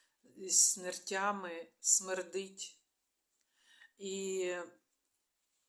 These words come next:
нікуди від цього не діться. Розумієте? Це не ми її сюди принесли, цю війну. І вам треба дуже добре контролювати самих себе і,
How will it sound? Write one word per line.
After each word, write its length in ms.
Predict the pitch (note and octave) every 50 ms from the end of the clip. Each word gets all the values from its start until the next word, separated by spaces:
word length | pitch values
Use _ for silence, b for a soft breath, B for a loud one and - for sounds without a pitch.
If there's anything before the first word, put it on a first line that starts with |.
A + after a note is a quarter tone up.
| _ _ _ _ _ _ _ _
нікуди 500 | F#3 F3+ F3 F#3 F3+ F#3 G#3+ G#3 F3+ G3
від 200 | F3+ G3 F#3+ F#3+
цього 180 | - G#3 G3 F#3
не 140 | F#3 F#3 F3+
діться. 460 | E3 F3 E3+ - - - - - - - _ _ _ _ _ _ _ _ -
Розумієте? 640 | F3 E3 F3+ F3+ F#3+ G3 G#3+ A3 G#3 - F3 E3 D#3+
Це 160 | - - G3+
не 140 | G3+ G#3 G#3
ми 160 | G#3+ G#3+ G3+
її 260 | F#3+ F3+ E3+ E3+ D#3+
сюди 300 | - - - E3 E3 D#3+
принесли, 560 | D#3+ D#3+ D#3+ D#3+ D#3+ E3 E3 - - E3 D#3+
цю 180 | D#3 - - D#3+
війну. 400 | D3+ D#3 D3+ D3 D3+ D3 D3 D3 _ _ _ _ _ _ _ _ _ _ _ _ _ _ _ _ _ _ _ _ _ _ _
І 80 | F#3+
вам 220 | F3+ A3 A3+ G#3+ G#3
треба 440 | - G#3+ G#3 G3+ G3+ G3+ G3 - - - - F#3 - -
дуже 500 | A3+ A#3 B3 A#3+ A3 A3+ A#3+ A#3+ A#3+ - -
добре 600 | F#3+ F#3 F#3 G#3 G3+ F#3+ F#3 F#3+ F#3+ F#3 G3+ G3+
контролювати 1000 | G3 - G3+ G3 F#3+ G3+ F#3+ F3+ F3+ F3 E3+ E3 F3 F3+ F#3 F#3+ F#3 F#3 - F#3+ F3
самих 400 | - - E3+ E3+ E3+ F3+ F3+ -
себе 520 | - - F#3 F3 E3 F3+ F#3+ G3 G3 F3+ - - -
і, 400 | F3+ F3 F3+ F3 E3+ E3+ E3